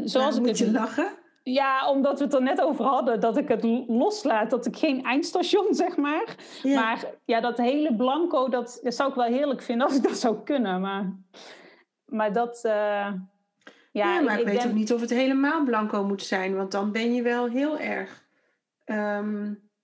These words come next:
Speaker 2: misschien schiet je dan ook wel als een, als een, eh, eh, hoe heet zoiets?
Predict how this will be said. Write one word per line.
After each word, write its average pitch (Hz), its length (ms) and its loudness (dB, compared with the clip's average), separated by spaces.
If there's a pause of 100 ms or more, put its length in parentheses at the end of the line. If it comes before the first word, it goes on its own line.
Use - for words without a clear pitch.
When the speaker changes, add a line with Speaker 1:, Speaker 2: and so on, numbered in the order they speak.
(600)
Speaker 2:
misschien 220 340 -4
schiet 220 280 -4
je 233 80 -2
dan 226 160 -2
ook 233 180 -2
wel 247 200 0
als 240 180 -2
een, 254 220 0
als 240 180 -4
een, 247 320 0
eh, 226 220 -4 (380)
eh, 233 100 -2
hoe 247 100 -2
heet 247 140 -4
zoiets? - 640 -6